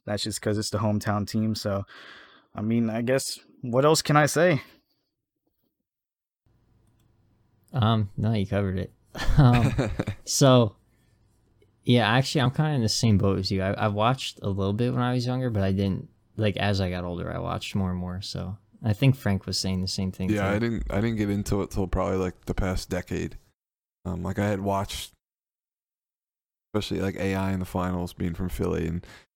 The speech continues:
Speaker 3: being a Sixers fan, so, I mean, like, I knew about it and I always loved sports, but I was definitely following football more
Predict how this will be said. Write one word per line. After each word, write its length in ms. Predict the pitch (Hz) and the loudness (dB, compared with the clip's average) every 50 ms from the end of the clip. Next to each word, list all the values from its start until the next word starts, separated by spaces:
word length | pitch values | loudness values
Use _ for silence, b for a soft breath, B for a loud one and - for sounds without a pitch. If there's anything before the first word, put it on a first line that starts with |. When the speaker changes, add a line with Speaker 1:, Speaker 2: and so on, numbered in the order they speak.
| _ _ - | _ _ -4
Speaker 3:
being 140 | 101 95 95 | -4 -2 -2
a 40 | |
Sixers 380 | 92 - 101 - - - 90 - | -4 -4 -4 -6 -6 -6 -8 -6
fan, 280 | - - 87 90 87 80 | -4 -4 -4 -4 -4 -6
so, 160 | - - 87 | -6 -6 -4
I 80 | 87 | -4
mean, 220 | 90 90 87 87 - b b b b b b _ _ _ _ - | -2 -4 -4 -6 -8 b b b b b b _ _ _ _ -2
like, 120 | 113 117 117 | -2 0 0
I 60 | 113 | 0
knew 180 | 113 117 117 117 | 0 0 0 0
about 280 | 107 107 104 107 107 | 0 0 0 0 0
it 40 | 107 | -2
and 100 | 101 101 | -2 -2
I 40 | 98 | -2
always 220 | 98 101 101 92 | -2 -2 -2 -2
loved 200 | 95 98 95 90 | -2 -4 -4 -6
sports, 400 | - - - 98 95 98 - - | -8 -8 -4 -4 -4 -4 -4 -8
but 180 | - 90 87 87 | -6 -6 -4 -2
I 80 | 92 | 0
was 160 | 98 98 101 101 | -2 -2 0 0
definitely 340 | 95 80 - - 95 92 | -2 -2 0 -2 -4 -2
following 360 | 92 - 92 92 92 92 90 85 | -2 -2 -2 -2 0 -2 -2 -2
football 400 | - - 95 - - 90 87 85 | -2 -4 -4 -2 -2 -2 -2 -2
more 400 | 85 87 87 87 85 82 87 | -4 -4 -4 -4 -4 -6 -8